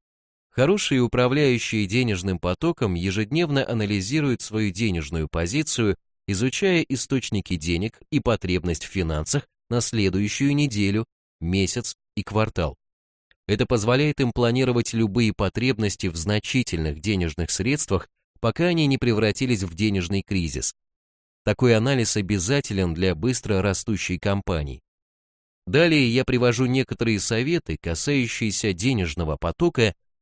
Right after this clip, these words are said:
которые помогут вам при структурировании бизнеса. Каждый из них применим к любому виду бизнеса, независимо от того, является он международным бизнесом,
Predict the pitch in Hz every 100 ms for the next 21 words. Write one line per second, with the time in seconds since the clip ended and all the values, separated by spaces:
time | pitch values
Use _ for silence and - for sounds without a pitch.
0 | - 113 185 175 143 127 156 135 127 120
1 | 117 - 117 101 - 107 - 107 101 120
2 | 107 110 107 92 110 80 71 - - _
3 | _ _ _ _ _ 135 117 82 90 82
4 | 80 156 156 - 110 98 113 143 - 156
5 | 185 156 127 92 87 98 90 80 104 160
6 | 151 135 135 123 156 165 190 147 101 -
7 | 92 85 - 90 87 82 _ _ - 104
8 | 107 110 92 - 92 82 90 80 92 85
9 | 85 139 143 143 127 123 110 104 104 90